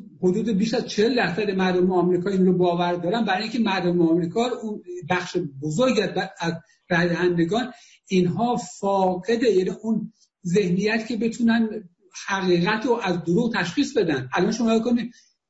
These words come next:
اه، باید با این روش، با این مسئله فیک نیوز و اخبار دروغی رو که به قصد فریب مردم انجام می‌شه، باید چی؟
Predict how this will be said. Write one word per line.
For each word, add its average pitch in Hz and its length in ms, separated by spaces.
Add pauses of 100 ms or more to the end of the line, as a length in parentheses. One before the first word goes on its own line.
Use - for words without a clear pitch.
(220)
اه، 196 160
باید 196 480
با 226 100
این 220 180
روش، 185 400 (100)
با 180 160
این 208 180
مسئله 190 380
فیک 180 380
نیوز 190 540 (580)
و 208 160
اخبار 185 420
دروغی 175 460
رو 180 140
که 175 120
به 185 100
قصد 180 320
فریب 185 380
مردم 180 400
انجام 175 220
می‌شه، 254 200
باید 202 240
چی؟ 269 220